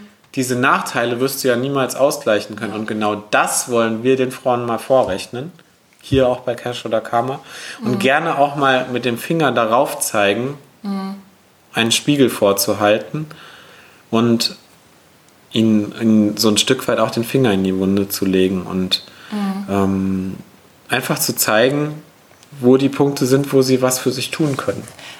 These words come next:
Speaker 2: Aber jetzt noch mal zurück zu deiner Vergangenheit.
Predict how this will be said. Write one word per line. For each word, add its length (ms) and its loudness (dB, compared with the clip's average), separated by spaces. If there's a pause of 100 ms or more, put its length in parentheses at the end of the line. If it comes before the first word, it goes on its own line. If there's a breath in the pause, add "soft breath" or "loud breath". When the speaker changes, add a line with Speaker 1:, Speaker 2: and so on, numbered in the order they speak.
Speaker 2:
Aber 100 4
jetzt 160 2
noch 120 2
mal 180 6
zurück 380 0 (120)
zu 200 -2
deiner 200 2
Vergangenheit. 640 -4